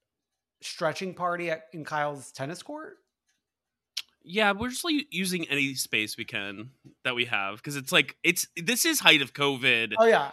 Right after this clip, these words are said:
Speaker 2: December twenty twenty-one, where, like,
Speaker 1: Oh, yeah.
Speaker 2: everyone I know was getting it.
Speaker 1: Well, yeah, I mean, I think at this point, uh, when Erica shows up, she's like, "Oh, you still have your, your Christmas stuff up?" So we're in, I think we're firmly in January at
Speaker 2: We're
Speaker 1: this
Speaker 2: in
Speaker 1: point.
Speaker 2: January, okay.
Speaker 1: Yeah.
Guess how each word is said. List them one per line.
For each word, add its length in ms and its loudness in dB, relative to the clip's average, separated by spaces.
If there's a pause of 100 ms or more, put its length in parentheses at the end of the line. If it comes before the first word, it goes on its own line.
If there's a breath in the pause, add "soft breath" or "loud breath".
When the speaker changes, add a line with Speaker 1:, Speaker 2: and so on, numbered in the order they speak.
(160)
Speaker 2:
December 480 4
twenty 520 2 (520)
twenty-one, 800 2
where, 160 0
like, 140 2
Speaker 1:
Oh, 20 6
yeah. 100 6
Speaker 2:
everyone 380 4
I 80 8
know 180 4
was 180 -4
getting 300 0
it. 240 -10 (260)
Speaker 1:
Well, 120 2
yeah, 80 4
I 100 -2
mean, 120 2
I 60 4
think 180 -2
at 100 -4
this 100 -10
point, 400 -6
uh, 280 -6 (200)
when 140 0
Erica 240 0
shows 240 -4
up, 140 -2
she's 120 -14
like, 140 -6
"Oh, 140 -4
you 200 -8
still 180 -4
have 80 -2
your, 320 -4
your 320 -6
Christmas 340 -14
stuff 180 -6
up?" 160 0
So 100 -6
we're 140 -4
in, 200 -8 (100)
I 60 -6
think 140 -6
we're 100 -4
firmly 440 -6
in 60 -6
January 440 -6
at 60 -12
Speaker 2:
We're 80 2
Speaker 1:
this 60 2
Speaker 2:
in 40 -2 (100)
Speaker 1:
point. 100 -4
Speaker 2:
January, 220 -8
okay. 220 -10 (1120)
Speaker 1:
Yeah. 220 0